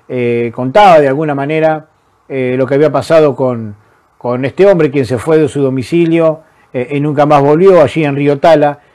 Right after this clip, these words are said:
Era persona que en su momento estuvo vinculada a la desaparición de una joven de dieciséis años, cuando en la denuncia, quien hace la presentación en la, en la comisaría,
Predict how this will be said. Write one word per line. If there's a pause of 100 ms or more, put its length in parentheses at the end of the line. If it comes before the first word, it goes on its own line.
(120)
Era
persona
que
en
su
momento
estuvo
vinculada (240)
a
la
desaparición
de
una
joven
de
dieciséis
años, (340)
cuando
en
la
denuncia, (400)
quien
hace
la
presentación
en
la, (460)
en
la
comisaría,